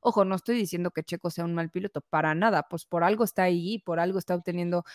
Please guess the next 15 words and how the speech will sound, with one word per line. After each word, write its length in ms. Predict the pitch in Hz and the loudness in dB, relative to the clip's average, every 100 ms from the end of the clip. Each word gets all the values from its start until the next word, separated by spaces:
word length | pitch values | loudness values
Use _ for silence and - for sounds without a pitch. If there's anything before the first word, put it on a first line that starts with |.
| - - | -16 2
buenos 260 | 196 202 | 6 6
resultados, 480 | 180 160 170 185 185 | 4 0 2 4 4
no 180 | 185 190 | 2 2
nada 240 | 180 175 | 4 4
más 200 | 175 233 | 2 0
esta 180 | 185 196 | 0 -4
<laughs> 160 | - 208 | -2 -2
primer 120 | 185 | -2
carrera, 360 | 190 190 208 160 | -2 0 2 0
sino 260 | 170 170 | 0 -2
todas 160 | 165 175 | 0 0
las 120 | 170 | 0
temporadas 400 | 170 165 170 165 | -2 -2 0 0
pasadas. 440 | - 175 208 147 - - - - _ | -2 -2 0 -2 -6 -20 -20 -20 _
Pero, 640 | - 196 240 196 185 285 | 6 8 8 8 6 4